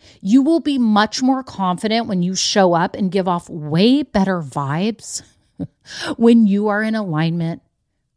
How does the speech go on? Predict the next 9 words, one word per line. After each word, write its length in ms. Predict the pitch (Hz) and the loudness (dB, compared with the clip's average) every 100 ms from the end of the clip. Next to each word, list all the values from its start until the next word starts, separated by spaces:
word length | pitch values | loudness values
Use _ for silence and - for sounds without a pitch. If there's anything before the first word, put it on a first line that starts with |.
| - | -4
with 320 | 160 160 - | 0 0 -2
your 220 | 165 165 | -6 -4
offering. 580 | 180 165 - 165 147 151 - _ _ _ _ _ _ _ _ _ _ | -2 -2 -4 -10 -10 -12 -20 _ _ _ _ _ _ _ _ _ _
So 200 | - 175 | -2 -2
everyone, 640 | - 208 190 156 135 139 - | 2 0 0 -2 -4 -8 -10
think 200 | 170 156 | -8 -4
about 260 | 185 190 | -2 -2
this 180 | - 240 | -2 -4
today. 600 | - 277 226 196 196 208 | -4 0 0 0 -2 -6